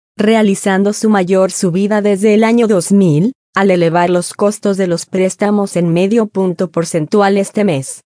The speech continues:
Powell y sus colegas han señalado que seguirán subiendo las tasas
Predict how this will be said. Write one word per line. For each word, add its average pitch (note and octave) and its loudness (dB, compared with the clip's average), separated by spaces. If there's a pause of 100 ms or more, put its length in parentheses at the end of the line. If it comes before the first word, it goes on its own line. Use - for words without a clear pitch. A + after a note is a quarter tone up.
(440)
Powell F#3 0
y F#3+ -2
sus F3 -6
colegas F#3+ -2
han G3+ 0
señalado F#3+ 0
que A3 -2
seguirán G#3 0
subiendo A3 0
las E3+ 0
tasas F#3 -4